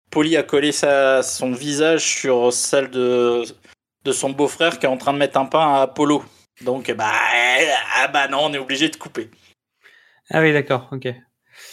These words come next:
Speaker 2: Très bien. Donc en fait, ils vivent ensemble ou pas ? Parce que ça, c'est pas très clair.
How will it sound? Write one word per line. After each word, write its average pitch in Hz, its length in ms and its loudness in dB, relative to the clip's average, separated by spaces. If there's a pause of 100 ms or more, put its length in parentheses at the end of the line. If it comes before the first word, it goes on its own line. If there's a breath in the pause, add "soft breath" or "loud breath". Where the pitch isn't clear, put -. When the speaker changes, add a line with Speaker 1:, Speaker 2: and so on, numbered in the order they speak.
(240 loud breath)
Speaker 2:
Très - 200 -2
bien. 139 180 0
Donc 127 240 -2
en 143 80 2
fait, 190 180 -2
ils 151 60 -8
vivent 156 160 0
ensemble 208 380 2
ou 175 40 0
pas ? 160 140 2
Parce 139 100 -6
que - 80 -8
ça, 185 140 -2
c'est 165 100 -12
pas 185 80 2
très - 180 -4
clair. - 380 -4